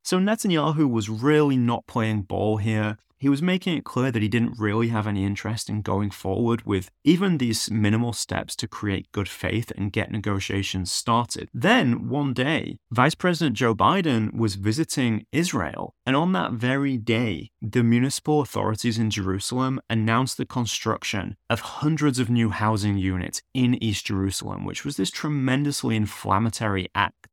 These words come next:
really, really strongly opposed by the Palestinians. And this was basically a signal by the Netanyahu government that they just had no interest in what Obama was trying to do. This came to be seen as a really embarrassing, humiliating incident for the Obama administration.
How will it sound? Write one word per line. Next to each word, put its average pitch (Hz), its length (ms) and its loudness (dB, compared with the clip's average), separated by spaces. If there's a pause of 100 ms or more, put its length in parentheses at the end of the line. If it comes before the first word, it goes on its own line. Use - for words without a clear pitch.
(120)
really, 156 520 2
really 123 340 0
strongly 107 500 0
opposed 98 460 0
by - 160 -6
the 95 80 -8
Palestinians. 92 880 -2 (100)
And 165 80 4
this 233 160 4
was 240 140 0
basically 123 800 0
a 120 60 -4
signal 110 640 0
by 101 400 -2
the 107 80 0
Netanyahu 101 640 0
government 95 460 2
that - 80 -6
they 131 140 -2
just 220 220 -2
had 123 200 -2
no 101 320 2
interest 95 400 -2
in 92 100 -4
what 92 120 -4
Obama 95 420 0
was 90 140 -4
trying 92 300 -2
to 92 100 -8
do. 95 360 -2
This 196 160 0
came 285 220 0
to - 100 -4
be 202 120 0
seen 117 280 2
as 127 120 0
a 113 60 0
really 107 640 2
embarrassing, 107 840 0
humiliating 107 960 0
incident 110 460 -2
for - 80 -8
the 101 80 0
Obama 98 400 -2
administration. 131 880 -2